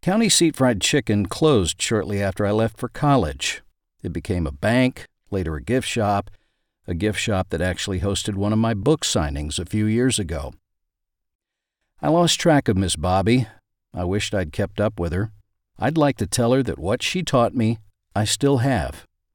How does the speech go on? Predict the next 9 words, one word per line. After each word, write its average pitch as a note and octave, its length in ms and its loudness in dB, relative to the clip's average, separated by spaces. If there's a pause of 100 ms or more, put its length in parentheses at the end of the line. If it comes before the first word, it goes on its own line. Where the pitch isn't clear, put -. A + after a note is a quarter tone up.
(200)
and F#2+ 140 -2
I'm G2 140 0
parlaying A2 640 4
that D#2+ 280 0 (140)
into A2 240 0
learning G#2 380 2
more C#3+ 280 6
about D2+ 320 -2
cooking. - 420 -6